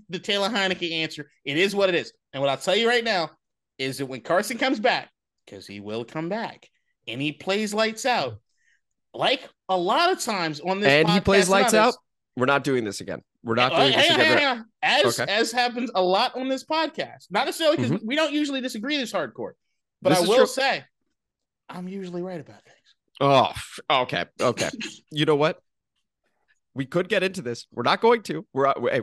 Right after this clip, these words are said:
Speaker 2: we're in good places right now. I'm in New Orleans. You're in South Carolina.
Speaker 1: We
Speaker 2: We're
Speaker 1: do.
Speaker 2: having ourselves a good
Speaker 1: If
Speaker 2: time.
Speaker 1: we're the
Speaker 2: Fully
Speaker 1: married
Speaker 2: remote
Speaker 1: couple, it'd be,
Speaker 2: district divided.
Speaker 1: honey, honey, you should listen to me a bit more.
Speaker 2: Yeah,
Speaker 1: Yeah.
Speaker 2: not now, sweetie. <laughs> Not now, sweetie. Why don't we table this
Speaker 1: I
Speaker 2: for a
Speaker 1: don't
Speaker 2: bit
Speaker 1: feel
Speaker 2: later?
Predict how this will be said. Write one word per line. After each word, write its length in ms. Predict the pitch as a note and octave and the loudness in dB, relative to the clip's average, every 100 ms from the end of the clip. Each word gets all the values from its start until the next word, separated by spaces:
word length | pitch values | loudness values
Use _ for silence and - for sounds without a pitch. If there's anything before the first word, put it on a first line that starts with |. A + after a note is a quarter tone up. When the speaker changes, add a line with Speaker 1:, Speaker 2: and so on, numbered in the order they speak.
| - | -2
Speaker 2:
we're 180 | C3 | -6
in 140 | D3 C3+ | -6 -8
good 180 | B2 A#2+ | -10 -6
places 300 | B2 A#2+ G#2+ | -8 -8 -8
right 140 | F2+ | -8
now. 160 | E2 - _ _ | -8 -14 _ _
I'm 180 | A2 A#2 | 0 2
in 100 | A2+ | 2
New 140 | A2 | 2
Orleans. 340 | G#2 F#2 - - - | 2 0 -6 -16 -6
You're 180 | A#2+ A#2+ | 0 0
in 60 | |
South 260 | - A2 G#2+ | 0 -2 -2
Carolina. 420 | G#2+ G#2+ F#2+ A2+ - | -4 -4 -4 -8 -6
Speaker 1:
We 60 | C#4+ | -2
Speaker 2:
We're 60 | D#4+ | 0
Speaker 1:
do. 40 | E4 | 2
Speaker 2:
having 240 | B3 - | 2 0
ourselves 280 | B2+ C3+ A#2+ | -2 -2 -4
a 60 | |
good 120 | A#2 A#3+ | -4 -2
Speaker 1:
If 80 | |
Speaker 2:
time. 80 | A3+ | 0
Speaker 1:
we're 100 | D#4 | 0
the 60 | D#4+ | 2
Speaker 2:
Fully 40 | |
Speaker 1:
married 240 | D4 C#4+ E3 | 4 4 4
Speaker 2:
remote 60 | - | 4
Speaker 1:
couple, 20 | - | 4
it'd 120 | A#3+ A#3+ | 0 0
be, 60 | |
Speaker 2:
district 80 | B3 | -2
divided. 220 | - - A3 | -2 -4 -4
Speaker 1:
honey, 300 | B3+ C#4 A#3+ | -2 -2 -4
honey, 280 | G#3 A#3 A3+ | -4 -4 -4
you 160 | G#3 | -6
should 200 | A3 A#3+ | -6 -8
listen 280 | G3 G#3 - | -8 -8 -8
to 60 | F3 | -10
me 120 | D3+ | -8
a 40 | |
bit 160 | B2+ B2 | -8 -12
more. 200 | G#2+ G2 _ _ | -14 -16 _ _
Speaker 2:
Yeah, 100 | B2 | -2
Speaker 1:
Yeah. 20 | |
Speaker 2:
not 220 | A2 E3 | 0 0
now, 140 | G3+ D#3+ | 0 -4
sweetie. 300 | - G2 G2 | -4 -8 -10
<laughs> 400 | - - - - | -10 -12 -14 -4
Not 240 | - A#3 | -2 2
now, 140 | F3 - | 2 0
sweetie. 280 | F3 C#3+ A#2+ | -4 -6 -4
Why 120 | C3+ | -4
don't 80 | D#3+ | -6
we 60 | |
table 300 | D3 C#3+ C#3+ | -8 -8 -6
this 120 | A#2+ | 0
Speaker 1:
I 60 | D4 | 2
Speaker 2:
for 60 | F#4+ | 2
a 40 | |
Speaker 1:
don't 60 | G#3+ | 2
Speaker 2:
bit 80 | |
Speaker 1:
feel 120 | - C4+ | 2 2
Speaker 2:
later? 200 | - | 4